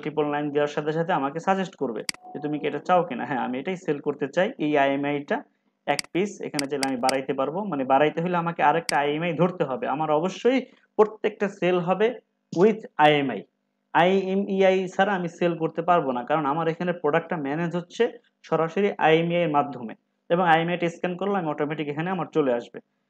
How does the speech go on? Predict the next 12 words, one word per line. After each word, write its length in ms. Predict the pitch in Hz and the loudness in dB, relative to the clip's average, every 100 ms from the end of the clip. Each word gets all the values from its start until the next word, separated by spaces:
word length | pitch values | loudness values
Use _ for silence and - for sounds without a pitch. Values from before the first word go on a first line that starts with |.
| _ | _
তো 40 | 156 | -4
আমি 80 | 151 | -2
এটা 100 | 143 156 | -2 0
payment 260 | 147 147 147 | 0 0 0
করি, 140 | 160 240 - _ _ - | 0 -2 -8 _ _ -6
এটা 100 | 143 139 | -2 0
আমি 80 | 135 - | 0 2
paid 160 | 147 147 | 0 2
করে 140 | 147 139 | -2 -2
দিলাম, 160 | - - | -2 -4
পনেরো 220 | 151 143 139 | -4 -2 -2
হাজার 160 | 135 | -2